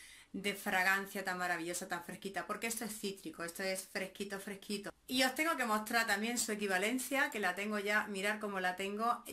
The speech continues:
Tengo que reconoceros que la equivalencia me dura más, ¿eh? Me aguanta mucho más que la original. Y huelen exactamente igual.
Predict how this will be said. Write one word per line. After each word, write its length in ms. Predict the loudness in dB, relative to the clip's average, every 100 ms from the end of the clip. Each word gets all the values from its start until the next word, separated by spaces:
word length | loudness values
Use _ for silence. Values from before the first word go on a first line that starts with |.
| 0
Tengo 320 | 0 2 0
que 120 | 0
reconoceros 960 | 0 0 0 0 -2 0 2 4 2 0
que 180 | -2 -2
la 100 | -2
equivalencia 680 | -2 -2 -2 -2 -4 -2 0
me 140 | 0
dura 260 | 0 0 -2
más, 300 | -2 -4 -2
¿eh? 200 | -2 -4 -10 -16 -4
Me 120 | 0
aguanta 400 | 2 2 2 2
mucho 300 | 0 -2 0
más 220 | 4 4
que 160 | 4 0
la 100 | 2
original. 520 | 2 -2 0 0 0 -2
Y 220 | 0 0
huelen 460 | 4 6 6 6 4
exactamente 960 | 2 4 6 6 4 4 4 0 -2
igual. 280 | -4 -6 -10